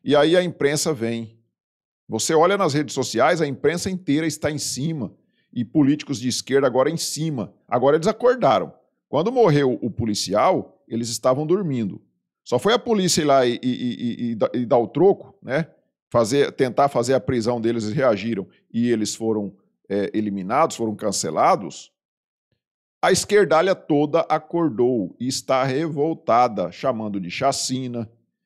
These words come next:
Como o uol disse aqui, foram, as pessoas foram assassinadas. Olha só que absurdo. Eles não falam que houve um confronto e, e esses indivíduos vieram a perder a vida, não,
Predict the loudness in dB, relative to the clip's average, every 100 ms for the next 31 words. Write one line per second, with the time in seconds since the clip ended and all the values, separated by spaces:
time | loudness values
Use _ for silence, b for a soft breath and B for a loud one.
0 | _ _ 2 2 4 0 -2 _ _ _
1 | 0 4 6 6 4 -2 -4 -6 -6 -6
2 | -4 -2 -2 -2 -6 -4 -6 -4 -6 -6
3 | -8 -10 -8 -8 -8 -10 -6 -6 -6 -12
4 | -12 _ _ _ _ _ _ _ _ _
5 | _ -4 0 2 2 0 -2 0 -2 0
6 | -2 0 2 2 0 -6 -6 -6 0 0
7 | 0 0 0 0 -8 -6 -6 -6 -4 -2
8 | -2 -6 -10 b b b -2 0 0 -2
9 | -2 -2 -2 -6 -4 -2 -4 -6 -4 0
10 | 2 2 0 -2 2 0 0 -2 -2 -2
11 | -4